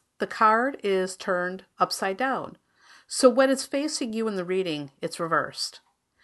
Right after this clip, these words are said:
There are a lot of people who like working with them, and I'm one of them. But there are also plenty of people who find them unnecessary.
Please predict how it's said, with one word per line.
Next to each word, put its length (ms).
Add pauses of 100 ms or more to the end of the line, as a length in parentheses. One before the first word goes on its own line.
(380)
There 180
are 200
a 120
lot 320
of 80
people 260
who 120
like 220
working 380
with 160
them, 240
and 100
I'm 180
one 140
of 100
them. 320 (540)
But 120
there 160
are 120
also 360
plenty 420
of 100
people 320
who 120
find 340
them 160
unnecessary. 960